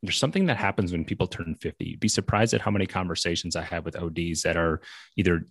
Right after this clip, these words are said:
have just turned fifty or fifty-one, fifty-two, where they now do the math and realize that, "Oh, sixty is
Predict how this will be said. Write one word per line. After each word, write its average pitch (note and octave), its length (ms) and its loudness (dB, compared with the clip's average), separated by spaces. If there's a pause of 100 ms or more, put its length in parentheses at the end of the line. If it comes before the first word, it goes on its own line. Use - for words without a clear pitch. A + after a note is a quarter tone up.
have G2 180 0
just - 240 4
turned G#2+ 260 4
fifty G#2 440 4
or F2 100 2
fifty-one, G2 720 2
fifty-two, F#2 800 4
where F2 260 2
they F#2 140 4
now F#2+ 200 4
do F#2 140 2
the F2+ 80 0
math F2+ 300 0
and E2+ 100 -2
realize E2+ 300 2
that, - 180 -4
"Oh, G#2 160 -4
sixty - 560 -2
is - 140 -6